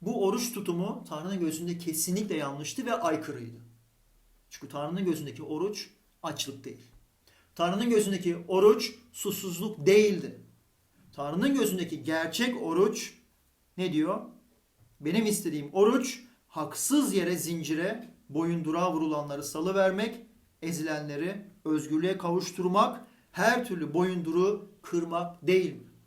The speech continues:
Paylaşmak değil mi? Yoksullara bakmak değil mi? Çıplak gönlünüzü giydirmek değil mi? Yakınlarınızdan yardımınızı esirgememeniz gerekmiyor mu?" diyor Tanrı'nın kendisine.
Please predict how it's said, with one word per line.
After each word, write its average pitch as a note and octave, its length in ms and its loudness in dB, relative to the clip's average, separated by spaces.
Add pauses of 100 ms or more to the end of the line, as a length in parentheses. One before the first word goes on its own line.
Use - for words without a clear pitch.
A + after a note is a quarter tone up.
(560)
Paylaşmak F#3 760 2
değil F#3+ 220 6
mi? - 160 -8 (800)
Yoksullara F3 500 0
bakmak F#3+ 500 4
değil G3 240 6
mi? C3+ 220 -8 (100)
Çıplak G#3 420 -2
gönlünüzü F#3 400 0
giydirmek F3+ 580 -4
değil G3 260 2
mi? C#3+ 200 -10 (180)
Yakınlarınızdan F#3+ 800 -4
yardımınızı F3+ 760 -2 (280)
esirgememeniz G3 720 -4
gerekmiyor F#3 640 2
mu?" C#3 100 -10
diyor C3+ 200 -8
Tanrı'nın B2+ 360 -10
kendisine. B2+ 500 -20